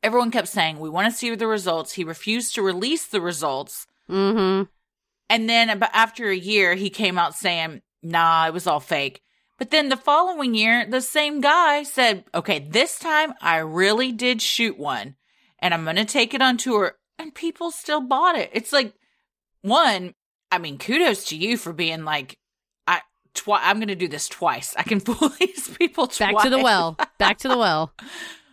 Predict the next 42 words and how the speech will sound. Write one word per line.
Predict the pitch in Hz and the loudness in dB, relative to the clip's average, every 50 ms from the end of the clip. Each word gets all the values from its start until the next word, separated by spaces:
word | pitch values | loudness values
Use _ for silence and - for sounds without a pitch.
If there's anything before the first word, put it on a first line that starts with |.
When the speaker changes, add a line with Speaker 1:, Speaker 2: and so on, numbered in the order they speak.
| _ _ _ | _ _ _
Speaker 1:
But | - 294 277 262 233 | 2 4 4 4 2
Speaker 2:
God. | - 208 196 202 220 214 202 180 165 | 0 0 0 2 2 2 2 2 4
Speaker 1:
so | 320 302 311 339 330 | 6 6 6 4 2
many | 359 349 339 302 262 | -2 -4 -4 -6 -2
times | - 285 262 277 294 285 269 247 226 - | 0 2 4 4 4 2 0 -2 -4 -4
people | - - 240 226 220 233 214 202 196 196 196 196 - _ _ _ _ _ _ _ _ _ _ _ _ _ _ | -2 0 0 0 2 2 4 4 4 4 2 0 -4 _ _ _ _ _ _ _ _ _ _ _ _ _ _
just | - 196 196 190 - 156 | -4 -4 -2 -4 -6 -8
dig | 135 220 240 233 220 214 226 | -4 0 2 2 4 4 4
in | 226 226 214 208 208 202 | 4 4 4 2 0 -2
for | - - 180 170 | -4 -4 -6 -6
years | 165 160 160 170 196 240 277 294 254 214 190 170 165 165 - | -6 -6 -6 -6 -2 0 2 2 4 4 2 2 -2 -6 -4
that | - 196 170 135 - 151 151 | -2 -2 -2 -2 -4 -2 0
this | 190 185 190 190 - | 0 0 0 -2 -4
is, | 240 233 214 - - - | -6 -6 -6 -8 -10 -6
no, | 170 196 190 170 143 123 - - _ _ _ | 0 2 2 2 2 0 -4 -10 _ _ _
uh, | 139 151 - | -2 -2 0
this | 165 190 185 185 - | 0 0 0 0 -4
is | 175 160 - | -6 -8 -4
one | 165 175 185 | -2 0 0
hundred | 220 226 220 226 220 226 | 0 0 0 0 -2 -2
percent | 226 196 - - - 120 | -6 -6 -4 -6 -6 -4
real. | 170 190 180 165 151 135 - _ _ _ _ _ | -2 -2 0 0 -2 -4 -8 _ _ _ _ _
And | - 190 196 196 | -4 -2 0 2
then | 214 214 214 | 2 2 2
eventually, | 208 190 226 262 294 - - 233 196 180 170 160 | 0 0 0 0 0 0 0 0 2 2 2 2
I | 143 180 | 2 0
don't | 196 214 | 0 0
know | 208 196 | 0 0
if | 190 190 - | -2 -2 -6
it's | 170 - | -10 -10
their | - 139 | -10 -10
conscience | 127 - - 175 180 214 - 254 233 - | -8 -2 0 0 0 0 -2 -4 -6 -6
or | - 175 | -8 -4
they | 160 185 185 | -4 -4 -4
just | 180 190 - - | -2 -6 -6 -6
get | - - - | -8 -8 -8
tired | - - 160 160 185 202 196 | -2 2 4 4 4 4 2
of | 196 | -2
the | 165 156 | -6 -6
ruse. | 147 147 175 202 214 185 160 156 - | -4 0 2 2 4 2 2 -2 -4
They're | 165 160 | -4 -2
like, | 160 151 151 | -2 -2 -2